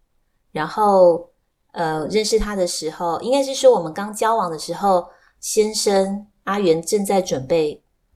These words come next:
考国考，所以当时他是没有工作的。那我们结婚的时候，刚好，呃，也是有，呃，认识长辈认为，呃，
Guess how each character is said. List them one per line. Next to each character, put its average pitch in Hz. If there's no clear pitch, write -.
考 -
国 151
考， 160
所 -
以 196
当 208
时 208
他 185
是 196
没 180
有 156
工 151
作 143
的。 -
那 240
我 214
们 180
结 180
婚 214
的 196
时 160
候， 175
刚 190
好， 165
呃， 165
也 175
是 226
有， 165
呃， 156
认 202
识 202
长 131
辈 175
认 190
为， 160
呃， 160